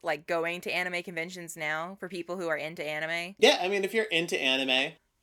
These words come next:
Speaker 2: I think in my heyday, I was going to six a year, and I don't think you need to do that.
Speaker 1: <laughs>
Speaker 2: But one or two a year, one smaller one, one bigger one. Honestly, as socialization is, is the bigger thing.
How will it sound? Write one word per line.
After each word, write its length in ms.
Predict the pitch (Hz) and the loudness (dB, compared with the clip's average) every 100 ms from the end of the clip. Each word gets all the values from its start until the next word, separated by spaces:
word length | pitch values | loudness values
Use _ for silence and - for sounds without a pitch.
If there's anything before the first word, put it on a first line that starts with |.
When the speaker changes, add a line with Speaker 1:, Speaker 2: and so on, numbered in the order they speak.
| - | -2
Speaker 2:
I 80 | 156 | 2
think 260 | 190 170 - | 2 2 4
in 160 | 185 | 4
my 180 | 165 147 | 6 6
heyday, 400 | 147 151 151 143 | 8 8 8 6
I 180 | 135 131 | 6 4
was 120 | 123 | 2
going 220 | 135 135 | -2 -4
to 60 | 123 | -2
six 320 | - 143 - | -2 -4 -4
a 40 | |
year, 360 | 117 117 127 135 | -2 0 0 -4
and 100 | - | -8
I 60 | 127 | -4
don't 140 | 143 | -4
think 160 | 139 131 | -4 -4
you 60 | 131 | -4
need 140 | 135 | -4
to 60 | 127 | -4
do 140 | 117 117 | -4 2
that. 300 | 139 165 190 | 4 4 6
Speaker 1:
<laughs> 60 | 427 - - - - - | 6 6 2 -2 -2 2
Speaker 2:
But 220 | 151 - | 2 2
one 320 | 151 160 170 | 2 4 6
or 100 | 175 | 4
two 260 | 170 - 170 | 2 4 6
a 60 | 151 | 6
year, 500 | 131 139 143 160 160 | 6 6 6 4 0
one 260 | 143 151 156 | -2 -2 -2
smaller 580 | - 156 143 143 147 143 | -4 2 6 6 6 4
one, 400 | 139 139 156 156 _ _ - | 4 0 -2 -10 _ _ -4
one 240 | 147 139 | -2 0
bigger 320 | 135 135 147 | 0 2 2
one. 160 | 151 156 | 2 2
Honestly, 800 | 190 202 196 - 185 180 185 - _ - | 2 2 2 4 6 6 2 -10 _ -2
as 320 | 160 160 160 | 4 4 2
socialization 840 | 160 156 151 160 135 127 135 143 | 2 2 2 2 2 2 0 0
is, 220 | 131 127 - | -2 -2 0
is 320 | 151 135 120 | 0 0 0
the 80 | 131 | -2
bigger 340 | 131 127 131 | -2 0 0
thing. 440 | 120 127 120 139 | 0 0 0 -2